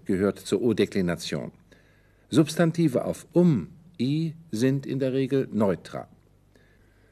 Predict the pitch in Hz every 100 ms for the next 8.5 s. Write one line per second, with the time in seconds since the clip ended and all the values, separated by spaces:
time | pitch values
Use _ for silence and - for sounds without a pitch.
0 | _ - 123 151 147 - 156 165 123 110
1 | 120 143 135 120 107 110 - 104 98 104
2 | 104 80 82 - 87 73 64 - - -
3 | - - 120 127 147 165 151 - 98 131
4 | 143 143 139 - 127 143 135 113 82 90
5 | 113 131 135 95 80 - 156 165 - -
6 | - _ - 113 110 - 135 127 107 90
7 | 78 58 - _ _ _ _ _ - 85
8 | 90 98 - 170 175